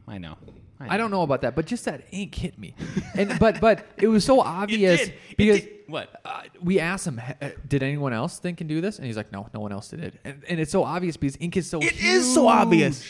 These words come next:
Speaker 1: That's what's weird about it. That's what's weird about it.
Speaker 2: Yeah. The
Speaker 1: I
Speaker 2: only
Speaker 1: feel like all that stuff is always so obvious. Like, growing up, I always said, "Wh-, why isn't anybody making a cell phone where we can, we can, like, f-, literally FaceTime?" And then, uh, here we go. Here,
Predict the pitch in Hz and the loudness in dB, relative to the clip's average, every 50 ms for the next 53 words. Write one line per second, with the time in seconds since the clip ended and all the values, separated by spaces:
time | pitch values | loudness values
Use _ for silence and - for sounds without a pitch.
0 | - - _ _ _ _ - - 294 320 - 311 311 - - 190 220 240 233 202 | -18 -20 _ _ _ _ -4 -4 -4 -4 -6 -8 -10 -6 -4 -2 0 0 0 0
1 | 180 165 143 123 107 101 - - _ _ _ 175 190 208 - - 190 - 156 147 | -2 -4 -4 -6 -6 -10 -14 -16 _ _ _ -6 -6 -6 -6 -8 -10 -8 -6 -6
2 | 139 131 123 107 104 90 78 65 113 120 110 - - - _ _ _ _ _ - | -4 -4 -6 -6 -8 -8 -8 -10 -10 -10 -12 -12 -14 -20 _ _ _ _ _ -2
3 | 160 190 208 226 233 285 302 233 240 - - - - 143 156 170 156 139 123 - | 2 2 2 2 0 -2 -6 -6 -8 -12 -10 -10 -8 -4 -4 -2 -2 -4 -4 -6
4 | - - 123 120 117 123 117 120 113 113 117 - - 127 110 107 101 110 104 107 | -8 -10 -10 -10 -10 -8 -6 -4 -4 -4 -6 -6 -6 -6 -6 -4 -6 -6 -8 -8
5 | - 131 135 139 180 214 247 254 208 185 190 - 165 147 147 156 160 156 156 147 | -8 -10 -10 -4 -4 -2 -2 -2 -4 -6 -6 -4 -4 -2 -2 0 0 0 -2 -2
6 | - - 139 127 123 - _ _ _ _ _ _ _ _ _ _ _ _ _ _ | -2 -4 -4 -4 -4 -10 _ _ _ _ _ _ _ _ _ _ _ _ _ _
7 | _ _ _ _ _ _ _ _ _ _ _ _ _ _ _ - _ _ - 196 | _ _ _ _ _ _ _ _ _ _ _ _ _ _ _ -20 _ _ -10 -10
8 | 170 - 165 160 - - 156 147 156 190 226 247 240 247 233 226 233 226 233 220 | -4 -2 0 0 0 0 -2 0 2 4 4 4 2 2 2 2 2 2 2 2
9 | 214 208 214 208 226 214 180 156 - 196 190 190 - 208 202 190 170 151 151 151 | 2 2 0 -2 -2 -4 -4 -2 0 0 0 0 0 0 0 0 0 0 -2 -2
10 | - 147 131 127 123 - 143 135 147 139 127 127 117 - - - _ _ 139 135 | -4 -4 -6 -6 -4 -6 -8 -6 -6 -6 -6 -8 -10 -12 -16 -20 _ _ -8 -6
11 | 151 165 185 180 170 170 - - 160 175 185 - - - 143 107 107 110 104 123 | -4 -2 0 0 -2 -2 -2 -2 -2 -2 -2 -4 -8 -8 -6 -6 -6 -4 -4 -4
12 | 131 135 120 131 147 156 156 170 151 107 107 120 131 127 | -4 -4 -4 -4 -4 -4 -2 -2 -4 -4 -4 -6 -6 -6